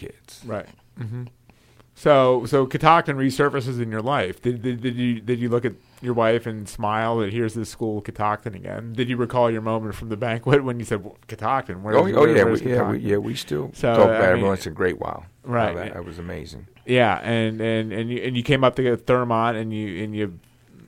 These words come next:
Speaker 2: it sounds like you fell in love right away. You loved the stadium, you loved the area. I mean, you knew this was a good place to raise a family, and, and all those things.
Speaker 1: Oh, it, it, it,
Speaker 2: Yeah.
Speaker 1: it, everything was good about it, every single thing. And, you know, then the Lord, uh,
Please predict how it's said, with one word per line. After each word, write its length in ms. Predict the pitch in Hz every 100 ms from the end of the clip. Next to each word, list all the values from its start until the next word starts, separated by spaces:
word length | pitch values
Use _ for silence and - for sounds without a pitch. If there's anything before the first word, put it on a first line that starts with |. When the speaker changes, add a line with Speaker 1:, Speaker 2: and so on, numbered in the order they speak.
| -
Speaker 2:
it 60 | 110
sounds 240 | 127 113
like 160 | 110 101
you 140 | 101
fell 260 | - 113 107
in 80 |
love 220 | 104 104 98
right 140 | 101
away. 280 | 101 98 90
You 80 | 85
loved 240 | 98 90
the 60 | 85
stadium, 500 | - 123 120 117 107
you 80 | 98
loved 200 | 95 92
the 160 | 98
area. 580 | 107 107 107 101 104 104
I 40 | 101
mean, 400 | 101 98 95 -
you 160 | 110
knew 260 | 117 113 104 -
this 180 | 107 98
was 360 | 110 101 92 - 110
a 60 |
good 160 | 107 104
place 180 | 113 104
to 100 | 107
raise 180 | 101 92
a 80 | 92
family, 480 | 120 117 110 110
and, 120 | 101 87
and 280 | 76 85 -
all 220 | 104 104
those 180 | 87 85
things. 260 | 90 90 85
Speaker 1:
Oh, 140 | 92
it, 180 | 101 101
it, 200 | 104 117
it, 240 | - 123 -
Speaker 2:
Yeah. 60 | 80
Speaker 1:
it, 100 | -
everything 480 | 117 113 117 107 92
was 140 | 82
good 180 | 87 85
about 340 | 76 76 62 -
it, 60 | - _ -
every 200 | 87 82
single 280 | - 67 69
thing. 280 | - - -
And, 160 | - 87 - - -
you 80 | 98
know, 120 | 98
then 220 | 98 107
the 100 | 98 95
Lord, 400 | 98 95 90 -
uh, 220 | 90 82